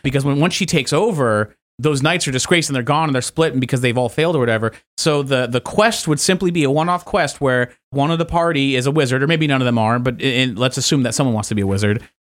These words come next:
They say, Look, I've gathered you guys here today because you're the last surviving Knights of Galandorn, and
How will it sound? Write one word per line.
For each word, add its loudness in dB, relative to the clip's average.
They 2
say, 0
Look, -2
I've -2
gathered 0
you 0
guys 0
here -2
today 0
because 0
you're -4
the 0
last 0
surviving 0
Knights -2
of -8
Galandorn, 2
and 0